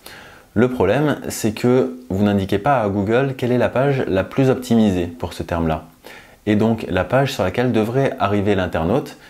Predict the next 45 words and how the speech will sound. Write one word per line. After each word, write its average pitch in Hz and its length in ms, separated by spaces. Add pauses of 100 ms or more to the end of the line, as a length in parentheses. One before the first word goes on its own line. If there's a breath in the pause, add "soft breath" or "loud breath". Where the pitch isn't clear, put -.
s'il - 280
tape, 113 400 (100)
s'il 98 260
tape 113 340
sophrologue 95 600
Annecy 110 580 (240 loud breath)
dans 107 220
Google. 92 420 (320)
Est-ce 87 160
que 98 60
vous 90 100
voulez 87 180
qu'il 85 160
arrive 85 340
sur 82 180
la 80 100
page 80 160
contact 147 480
ou 104 80
sur - 140
la 95 80
page 95 180
d'accueil ? 80 400 (100)
Ou 78 60
c'est 76 140
la 73 60
page 78 200
qui 78 140
suis-je ? 69 260 (240)
Voilà. 71 180 (260 loud breath)
Donc - 120
ça, 110 140
c'est 95 140
à 85 60
vous 110 220
de 95 100
décider 92 480
quelle 87 140
est 85 80
la 82 100
page 92 340
qui - 140
répond 85 360
le 82 100
plus, - 500